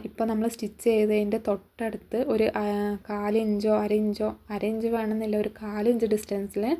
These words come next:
ഒരു സ്റ്റിച്ചും കൂടെ നമുക്ക് ഇട്ട് കൊടുക്കാം ട്ടോ. നിങ്ങൾ റെഡിമെയ്ഡ് നൈറ്റി ഒക്കെ എടുത്ത് നോക്കുമ്പോൾ നിങ്ങൾ ശ്രദ്ധിച്ചാൽ നിങ്ങൾക്ക് മനസ്സിലാവും.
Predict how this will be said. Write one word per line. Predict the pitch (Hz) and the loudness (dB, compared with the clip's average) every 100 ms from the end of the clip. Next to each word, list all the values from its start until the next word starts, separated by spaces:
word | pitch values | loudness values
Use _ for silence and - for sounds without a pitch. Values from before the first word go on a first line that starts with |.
| - - - - _ _ | -4 -20 -20 -20 _ _
ഒരു | - 214 | 0 0
സ്റ്റിച്ചും | 214 220 214 208 | 2 0 0 0
കൂടെ | 202 214 | 2 4
നമുക്ക് | 208 196 214 | 2 0 -2
ഇട്ട് | 208 | 0
കൊടുക്കാം | 202 196 196 | -2 -2 -6
ട്ടോ. | 196 | -2
നിങ്ങൾ | 202 202 214 | -2 2 2
റെഡിമെയ്ഡ് | 208 196 202 202 202 | 2 0 -2 -2 -2
നൈറ്റി | 202 214 220 | -4 -2 -4
ഒക്കെ | 214 | -2
എടുത്ത് | 208 - 208 | -4 -4 -4
നോക്കുമ്പോൾ | 208 196 202 | -2 -2 -4
നിങ്ങൾ | 208 202 | -2 -4
ശ്രദ്ധിച്ചാൽ | 202 208 196 190 208 | -2 -2 -2 -2 -2
നിങ്ങൾക്ക് | 208 202 202 | -4 -4 -4
മനസ്സിലാവും. | 196 185 202 190 190 | -4 -4 -4 -4 -4